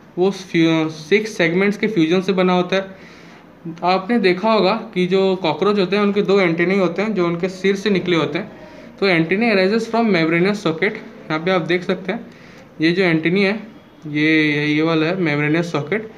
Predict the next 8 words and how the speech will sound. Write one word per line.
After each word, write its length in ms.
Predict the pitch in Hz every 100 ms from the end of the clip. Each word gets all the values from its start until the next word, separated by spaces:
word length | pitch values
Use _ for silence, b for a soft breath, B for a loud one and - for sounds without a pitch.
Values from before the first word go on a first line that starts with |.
| B B B B -
ये 100 | 214
membranous 400 | 190 175 214 220
socket 260 | 180 190 208
से 340 | 214 233 233 -
दो 340 | 151 147 170 196
antennae 380 | 180 170 185 180
निकलते 400 | 165 156 147
हैं 80 | 170